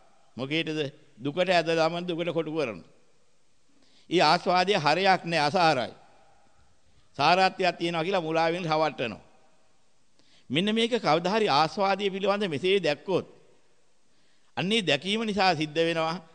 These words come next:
ආස්වාදයේ අසාරයි, නැත්නම් අන්න ඒකට කියනවා අනත්ත දැක්කා කියලා. අනිත්‍ය, දුක්ඛ, අනාත්ම දකින්න ඕනේ ආස්වාදයේ. මෙන්න මේ ක්‍රමය හරියට දැක්කනම් ආස්වාදයේ වටිනාකම බහිනෝ.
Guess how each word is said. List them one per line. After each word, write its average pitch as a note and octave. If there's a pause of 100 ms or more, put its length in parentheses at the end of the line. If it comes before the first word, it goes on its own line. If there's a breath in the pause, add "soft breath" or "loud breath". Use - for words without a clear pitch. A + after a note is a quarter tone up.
(280 soft breath)
ආස්වාදයේ E3+
අසාරයි, D#3
නැත්නම් D#3 (680)
අන්න F#3
ඒකට F3+
කියනවා D#3+ (680)
අනත්ත F#3+
දැක්කා D#3
කියලා. G#2 (1900)
අනිත්‍ය, G3+
දුක්ඛ, G3
අනාත්ම F3+
දකින්න F3+
ඕනේ A3
ආස්වාදයේ. D3 (1700)
මෙන්න D#3+
මේ A3+
ක්‍රමය F#3+
හරියට F#3
දැක්කනම් D3+ (1600)
ආස්වාදයේ G3+
වටිනාකම G3
බහිනෝ. F3+